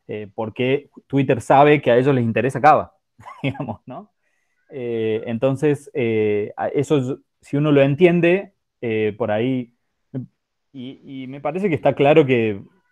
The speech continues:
a medida que, que, que uno se va asi-, va asumiendo ese rol con más responsabi-, responsabilidad, tenés que, pe-, te das cuenta que lo de la chicana y qué sé yo, que por ahí puede ser divertido,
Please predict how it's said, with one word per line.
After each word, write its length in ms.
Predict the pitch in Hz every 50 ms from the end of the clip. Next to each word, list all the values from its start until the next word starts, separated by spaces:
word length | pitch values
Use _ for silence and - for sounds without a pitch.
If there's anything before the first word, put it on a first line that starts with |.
| _ _
a 80 | - 110
medida 380 | 104 107 117 135 139 135 127
que, 1000 | 131 131 117 113 110 107 104 104 104 101 101 104 101 - 120 - - - _ _ _ _ _ _ _ _
que, 360 | _ - 110 107 107 113 - -
que 100 | - 123
uno 220 | 113 117 123 123 120
se 160 | - - 117
va 120 | 113 123
asi-, 220 | 123 113 - 135 143
va 320 | - 131 127 127 127 127 -
asumiendo 460 | - 123 113 - 127 123 135 143 139 135
ese 180 | 131 - 135
rol 280 | 120 139 143 143 139 120
con 120 | 127 117
más 160 | 117 120 120
responsabi-, 580 | 127 120 - 123 120 117 120 123 120 127 - - 113 123 117 117 - -
responsabilidad, 840 | 117 - 123 120 113 120 120 127 123 127 135 143 147 156 156 - _ _ _ _ _ _ _ _ _ _ _ -
tenés 300 | 123 117 131 127 127 -
que, 540 | - 135 123 120 120 117 113 113 110 120 -
pe-, 220 | - 131 131 - 131 123
te 80 | - 123
das 120 | 139 135
cuenta 280 | - 151 143 143 151 131
que 100 | 135 127
lo 200 | 117 117 113 113
de 80 | 110
la 160 | 110 113 113 -
chicana 460 | - 123 117 - 147 147 151 143 127
y 40 | 117
qué 80 | 131 117
sé 80 | 135
yo, 60 | 147
que 80 | 127 135
por 120 | 107 120 110
ahí 120 | 113 127
puede 180 | 123 127 123 120
ser 160 | - 131 123
divertido, 800 | 135 135 127 135 120 120 113 147 147 147 147 147 160 160 -